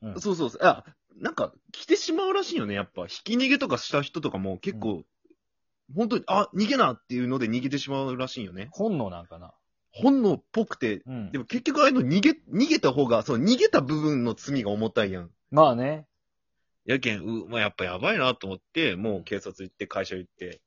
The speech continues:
Speaker 1: うん。
Speaker 2: みたいな。まあ、で、その相手の人もさ、
Speaker 1: うん。
Speaker 2: めちゃめちゃいい人でさ、
Speaker 1: おう。
Speaker 2: なんか、電話で謝ったんよ。その、そのと、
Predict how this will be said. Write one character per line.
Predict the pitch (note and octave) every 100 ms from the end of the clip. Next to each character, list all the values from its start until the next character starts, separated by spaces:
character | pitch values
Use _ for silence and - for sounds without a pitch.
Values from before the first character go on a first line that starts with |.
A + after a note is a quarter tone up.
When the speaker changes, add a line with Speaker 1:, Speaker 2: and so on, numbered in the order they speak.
| -
Speaker 1:
う | A#2 G2+
ん。 |
Speaker 2:
み | F#2
た |
い | D#2
な。 | - _ _ _ _ _ _ _ _ _
ま | G#2 F2
あ、 |
で、 | C3 B2+ F#2+
そ | -
の | G2+ -
相 | G#3
手 | D#4
の | D#4+
人 | D#4+ E4+
も | C#4+
さ、 | F#3 G3 A3 - -
Speaker 1:
う | A#2+
ん。 | A#2 F2 _ _ _ _ _ _
Speaker 2:
め | - C3
ち | -
ゃ |
め | C3+ F#3+
ち | E4+
ゃ |
い |
い | G#4
人 | A#4 F#4
で | B2+
さ、 | A2 G#2 G2 F#2+
Speaker 1:
お | B2+ G#2+ -
う。 | _ _ _ _ _ _ _ _ -
Speaker 2:
な | A#2
ん | A2
か、 | G2+ F2+ - _ G#2+
電 | C#3+ F3+
話 | F#3
で | F#3
謝 | F#3+
っ | G#3 A3
た | D#3
ん | G2
よ。 | E2+
そ | -
の、 | A2+ G#2 G2+ E2 _ _ _ _ _
そ | - D3
の | D3+
と、 | F#3